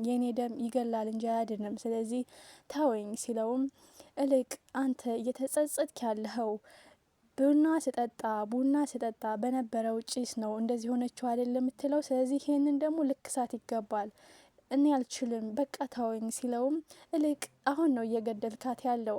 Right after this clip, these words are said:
አሁን ይሄን ደም ሂደህ ካልሰጠሃት፣ አሁን ገለህ እንደቀበርካት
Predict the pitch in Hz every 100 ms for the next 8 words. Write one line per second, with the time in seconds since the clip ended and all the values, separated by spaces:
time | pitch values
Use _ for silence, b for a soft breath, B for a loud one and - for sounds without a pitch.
0 | - 285 302 294 285 247 240 233 240 240
1 | - 240 - 226 - - 277 285 - B
2 | B B B 254 233 262 247 - - 233
3 | 262 247 240 233 226 233 214 226 - 254
4 | 233